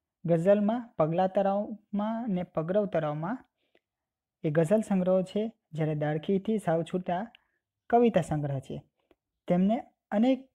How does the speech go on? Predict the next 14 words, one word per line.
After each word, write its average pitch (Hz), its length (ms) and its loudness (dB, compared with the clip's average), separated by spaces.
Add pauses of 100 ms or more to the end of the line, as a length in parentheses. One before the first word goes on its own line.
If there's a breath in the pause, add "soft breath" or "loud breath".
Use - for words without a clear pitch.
(340)
પુરસ્કારોથી 196 720 0
પણ 208 140 -2
પુરસ્કૃત 180 520 -6
કરવામાં 156 400 -4
આવ્યા 151 200 -4
હતા, 190 260 -4 (260)
એટલે 170 100 -4
પુરસ્કારો 185 640 -2
મળ-, 165 280 -4 (400 soft breath)
મળ્યા 170 300 2
હતા, 208 260 -2 (160)
જેમાં 175 400 0 (640 soft breath)
સાહિત્ય 202 540 0
એકાડમી 175 580 0